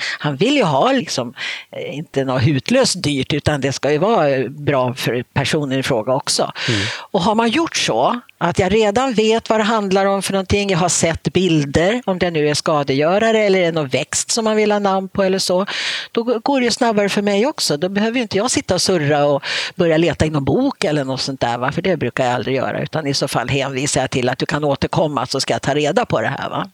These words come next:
Speaker 2: Mm. Händer det ofta att du inte kan?
Speaker 1: Nej,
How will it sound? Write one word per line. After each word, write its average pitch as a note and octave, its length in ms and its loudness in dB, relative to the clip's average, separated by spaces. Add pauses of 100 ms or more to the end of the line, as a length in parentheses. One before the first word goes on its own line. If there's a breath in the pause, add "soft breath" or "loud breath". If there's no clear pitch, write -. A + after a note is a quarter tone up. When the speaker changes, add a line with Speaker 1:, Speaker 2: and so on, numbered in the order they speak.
(100)
Speaker 2:
Mm. C3 240 -2 (120)
Händer D3 420 2
det D3 80 4
ofta - 420 0
att C#3+ 200 0
du C#3+ 160 2
inte B2+ 220 0
kan? G#2 360 -2 (2250 loud breath)
Speaker 1:
Nej, A3 840 2